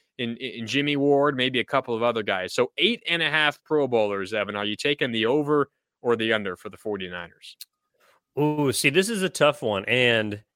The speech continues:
Speaker 2: and this is where I also do think being a Pro Bowler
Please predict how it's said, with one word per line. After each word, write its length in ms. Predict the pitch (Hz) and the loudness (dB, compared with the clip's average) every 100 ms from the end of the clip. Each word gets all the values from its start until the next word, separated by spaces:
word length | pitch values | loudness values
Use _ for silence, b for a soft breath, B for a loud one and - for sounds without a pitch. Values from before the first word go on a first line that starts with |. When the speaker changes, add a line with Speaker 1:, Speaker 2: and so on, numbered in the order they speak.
| _ | _
Speaker 2:
and 120 | 135 | 2
this 140 | 190 254 | 2 2
is 140 | 160 | 0
where 220 | 165 151 | 2 4
I 80 | 131 | 4
also 320 | 143 151 147 | 4 2 -2
do 180 | 117 127 | -2 -4
think 420 | - - 120 107 _ _ _ _ _ _ _ _ _ _ _ _ - | -6 -2 -2 -2 _ _ _ _ _ _ _ _ _ _ _ _ -4
being 260 | 135 135 | -2 0
a 80 | 117 | 0
Pro 400 | - - 185 214 | -2 -2 0 0
Bowler 500 | 123 104 92 98 110 | 0 -2 -2 -4 -6